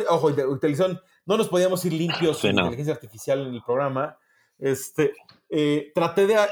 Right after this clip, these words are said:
Speaker 1: traté de, de poner lo menor posible la inteligencia artificial, pero no hay forma de evitarlo. Esto, para balancear un poco nuestros programas. Pero bueno, esta sí tiene que ver con inteligencia artificial,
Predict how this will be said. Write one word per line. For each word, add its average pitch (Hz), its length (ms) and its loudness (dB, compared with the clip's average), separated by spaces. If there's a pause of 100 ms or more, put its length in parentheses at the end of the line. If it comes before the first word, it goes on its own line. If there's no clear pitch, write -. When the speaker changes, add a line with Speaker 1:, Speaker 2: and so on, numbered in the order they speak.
Speaker 1:
traté 185 380 4
de, 190 280 4
de 160 120 2
poner 151 260 0
lo 165 120 2
menor 147 280 0
posible 143 300 -4
la 139 60 -2
inteligencia 131 320 -4
artificial, 131 440 -2
pero 135 120 -2
no 131 60 0
hay 131 60 0
forma 135 180 -4
de 123 60 -2
evitarlo. 135 500 -4 (420)
Esto, 131 920 0 (340)
para 127 160 0
balancear 123 420 0
un 151 100 -2
poco 151 200 -2
nuestros 135 240 -4
programas. 170 580 0
Pero 156 160 2
bueno, 170 220 2
esta 180 180 -2
sí 190 180 -8
tiene 185 160 0
que 151 60 -2
ver 160 60 0
con 156 80 0
inteligencia 139 360 -4
artificial, 139 500 -4